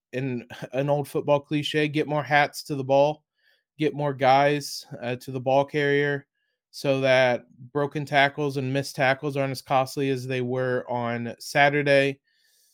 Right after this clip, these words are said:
But when asked kinda what the biggest difference is, I mean, he kinda simplified it. A lot of times you wanna look at what I U might have done wrong on Saturday, and certainly there were things that they could have improved upon. But he said the biggest difference is they were going against three N F L wide receivers,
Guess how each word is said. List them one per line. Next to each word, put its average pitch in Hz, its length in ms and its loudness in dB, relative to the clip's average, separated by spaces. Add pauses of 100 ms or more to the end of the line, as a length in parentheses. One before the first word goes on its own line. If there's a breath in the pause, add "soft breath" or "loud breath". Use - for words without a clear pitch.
(300)
But 156 460 6
when 160 180 -2
asked 165 340 4
kinda 175 200 2
what 170 160 4
the 165 80 -2
biggest 165 340 0
difference 160 420 0
is, 156 560 0 (340)
I 117 100 -10
mean, 143 200 -2
he 139 140 -8
kinda 160 500 0
simplified 160 720 0
it. 147 220 0 (340 soft breath)
A 123 60 -4
lot 156 180 4
of 165 60 -4
times 165 300 -2
you 160 80 -2
wanna 156 180 0
look 156 300 0
at 139 180 2
what 143 420 2 (440)
I 131 140 0
U 151 160 -2
might 151 180 0
have 143 100 -2
done 143 180 0
wrong 143 280 2
on 147 100 -2
Saturday, 147 460 2
and 147 120 -4
certainly 165 420 0
there 147 160 0
were 143 100 -2
things 139 300 -4
that 127 120 -4
they 123 120 -2
could 127 180 -6
have 120 100 -10
improved 123 380 -6
upon. 123 420 -6 (540)
But 127 100 -2
he 143 60 -2
said 156 200 -2
the 160 60 2
biggest 202 320 0
difference 208 360 2
is 151 160 0
they 160 120 4
were 151 120 0
going 160 260 0
against 147 300 -4
three 156 220 -2
N 143 60 0
F 135 140 -4
L 139 100 0
wide 127 200 0
receivers, 113 640 -10